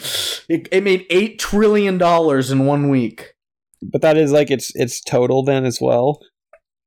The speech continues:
Speaker 1: Yes, that's its total. But then I got onto this big thread of trying to find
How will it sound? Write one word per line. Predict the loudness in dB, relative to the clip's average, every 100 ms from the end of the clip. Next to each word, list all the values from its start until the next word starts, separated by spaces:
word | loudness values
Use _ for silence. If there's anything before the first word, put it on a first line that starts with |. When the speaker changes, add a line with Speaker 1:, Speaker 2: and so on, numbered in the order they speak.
| -8
Speaker 1:
Yes, | -4 -4 -4
that's | -6 -4
its | -8 -10
total. | -4 0 2 2 0 -2
But | -4 -2
then | 0 0 -2
I | -4 -2
got | 0 0 0
onto | -2 -4 -2
this | -2 -4
big | -4 0 0 -2
thread | -12 -6 -2 0 -2
of | -8 -8
trying | -2 2 2 0
to |
find | 0 0 0